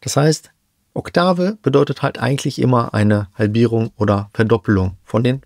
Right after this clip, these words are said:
Verhältnissen her. Heißt, wenn wir jetzt in einer Frequenzweiche einen zwölf Dezibel pro Oktave Filter haben, heißt das nichts anderes, dass wenn ich den bei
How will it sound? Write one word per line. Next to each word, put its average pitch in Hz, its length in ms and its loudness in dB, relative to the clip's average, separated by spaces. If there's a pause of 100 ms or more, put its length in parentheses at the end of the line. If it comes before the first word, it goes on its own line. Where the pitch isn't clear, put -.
(100)
Verhältnissen 131 520 -2
her. 90 200 -8 (1300)
Heißt, 139 360 0
wenn 123 220 2
wir 113 140 4
jetzt 110 220 -2
in 107 280 -4
einer 92 380 -2
Frequenzweiche 160 1080 0 (480)
einen 101 520 0 (500)
zwölf 139 560 0
Dezibel 113 680 0
pro - 400 -2
Oktave 147 920 -2 (1000)
Filter 127 400 -2
haben, 180 300 -2 (500)
heißt 131 180 -2
das - 140 -4
nichts 180 200 0
anderes, 147 540 0
dass - 240 -4
wenn 110 100 0
ich 101 200 -4
den 98 260 0
bei 104 320 -4